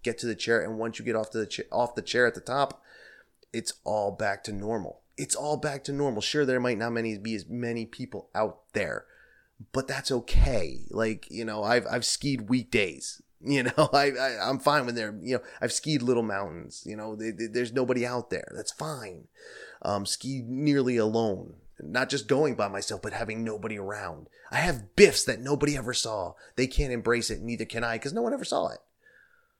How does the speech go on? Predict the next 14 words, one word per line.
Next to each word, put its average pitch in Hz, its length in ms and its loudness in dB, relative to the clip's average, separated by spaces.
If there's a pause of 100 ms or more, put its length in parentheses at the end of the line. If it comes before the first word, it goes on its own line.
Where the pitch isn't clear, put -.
(520)
It's - 180 -4
fine. 101 420 -6 (760)
And 117 100 -6
I'm 120 100 -4
here 135 140 2
to 120 80 4
tell 139 220 4
you 113 120 4
that 98 160 0
it's 95 140 -6
fine. 101 680 -2 (480)
Um, 98 560 0 (360)
you 110 120 -10
know, 104 240 -4